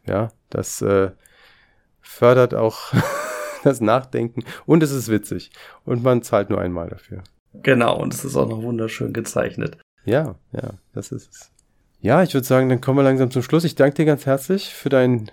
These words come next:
Speaker 1: erneuten Auftritt im Datenfunk.
Speaker 2: Ja, vielen Dank, hat Spaß gemacht wieder.
Speaker 1: Das freut mich sehr. Ja, und dann würd ich sagen, sag ich das, was ich immer sage, auch wenn's schon ein bisschen her ist seit der letzten Folge.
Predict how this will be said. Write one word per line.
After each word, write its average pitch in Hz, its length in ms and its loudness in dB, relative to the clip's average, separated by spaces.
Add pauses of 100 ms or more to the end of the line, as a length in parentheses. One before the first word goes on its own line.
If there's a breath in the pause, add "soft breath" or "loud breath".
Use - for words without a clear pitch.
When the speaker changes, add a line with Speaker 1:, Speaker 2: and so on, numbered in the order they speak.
(160)
Speaker 1:
erneuten 120 440 4
Auftritt 135 520 -2
im 117 100 2
Datenfunk. 117 600 -2 (200)
Speaker 2:
Ja, 120 140 4
vielen 143 280 2
Dank, 135 220 4
hat 110 100 -6
Spaß 135 360 0
gemacht 113 320 -4
wieder. 107 280 -6 (120)
Speaker 1:
Das 110 240 -2
freut 110 280 -2
mich 107 180 -2
sehr. 120 340 2 (800 soft breath)
Ja, 151 280 4
und 120 300 2
dann 123 500 2 (880)
würd 117 140 -2
ich 110 100 -8
sagen, 110 600 2
sag 123 260 4
ich 120 100 -6
das, - 440 0
was 117 160 -4
ich - 120 -6
immer 139 220 4
sage, 151 320 2
auch 143 140 0
wenn's 131 180 0
schon 131 140 -2
ein 123 40 -2
bisschen 123 260 0
her 127 200 4
ist 151 140 -2
seit 135 140 0
der 139 80 0
letzten 135 340 -2
Folge. 147 480 0